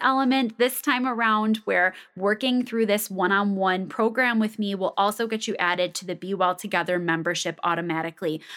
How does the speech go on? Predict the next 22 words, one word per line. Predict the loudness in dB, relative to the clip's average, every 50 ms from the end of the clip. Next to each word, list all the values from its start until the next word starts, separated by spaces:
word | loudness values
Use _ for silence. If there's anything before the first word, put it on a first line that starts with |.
| -14 -4 -2
um, | -2 0 0 -2 -6 -8
for | -4 -2 0 0
the | 0 -2
three | -2 0 2 4
months | 4 4 2 0 -4 -4
we | -4 -2
work | 0 0 0 0 0
together, | -4 0 0 2 2 2 2 0 0 -2 -8 -16 -16 -4
and | -2 -2 0 2
then | 2 2 2 2
also | 2 2 2 2 2 0 0 0
for | 2 2 2 2
a | 2
month | 2 2 0 0 0 -4 -4
afterwards. | -2 -2 -2 -2 -4 -4 -4 -4 0 0 0 0 0 -2
So | -2 -2
you | -2 -2 -2
have | -2 -2 0 0 0 0
that | -2 -2 -2 -4
support, | -6 -10 -10 -8 -6 -4 -4 -4 -4 -8 _ _ _ _ _ _ _ _ _ _ _ _ _ -18 -6 -2
um, | 0 0 0 0
through | -4 -6 -4 -2 0 0 0 -2